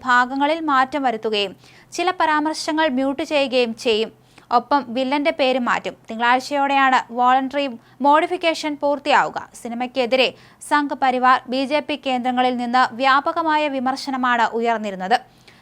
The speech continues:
സിനിമ സെൻസർ ചെയ്തപ്പോൾ ഉള്ളടക്കം ശ്രദ്ധിക്കുന്നതിൽ ആർ എസ് എസ് നോമിനികളായവർക്ക് വീഴ്ച പറ്റിയെന്നായിരുന്നു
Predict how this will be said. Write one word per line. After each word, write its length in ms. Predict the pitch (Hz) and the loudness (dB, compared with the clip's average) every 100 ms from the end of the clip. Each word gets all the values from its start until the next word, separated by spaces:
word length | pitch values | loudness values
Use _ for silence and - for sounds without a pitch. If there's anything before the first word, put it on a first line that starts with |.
| - | -12
സിനിമ 400 | - 349 370 392 | -4 -2 2 2
സെൻസർ 420 | 381 349 339 349 | 2 -2 2 -2
ചെയ്തപ്പോൾ 560 | 349 339 311 311 320 302 | 0 0 0 2 2 4
ഉള്ളടക്കം 520 | 269 277 285 285 302 | 2 4 2 0 -4
ശ്രദ്ധിക്കുന്നതിൽ 720 | 294 277 247 262 269 254 277 277 | -2 -4 -4 -4 -4 -2 -4 -2
ആർ 240 | 240 240 269 | 2 2 2
എസ് 160 | 269 | -2
എസ് 160 | 277 - | -8 -6
നോമിനികളായവർക്ക് 1160 | 240 247 254 262 269 262 247 240 240 233 226 - - - - | -6 -4 -2 -2 -2 0 2 2 0 2 2 2 -2 -20 -8
വീഴ്ച 380 | 247 277 294 330 | -2 -2 -2 -2
പറ്റിയെന്നായിരുന്നു 840 | 302 277 262 254 247 233 233 247 | -2 -2 -2 0 2 2 0 -6